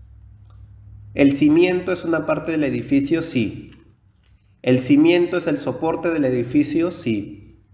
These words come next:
Un ed-, como dicen, un buen edificio, un edificio con buenos cimientos difícilmente se cae. Cuando decimos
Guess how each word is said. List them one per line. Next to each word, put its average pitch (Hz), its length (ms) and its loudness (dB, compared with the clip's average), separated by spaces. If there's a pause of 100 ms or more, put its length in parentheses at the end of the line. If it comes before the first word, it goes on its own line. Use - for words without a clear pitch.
(380)
Un 175 180 6
ed-, 175 200 2
como 143 180 0
dicen, 151 260 0
un 156 140 0
buen 180 180 4
edificio, 175 840 0
un 147 220 4
edificio 175 600 0
con 127 160 0
buenos 160 320 2
cimientos 175 720 -2
difícilmente 151 840 0
se - 220 -8
cae. 87 280 -4 (1600)
Cuando 147 220 4
decimos 175 420 2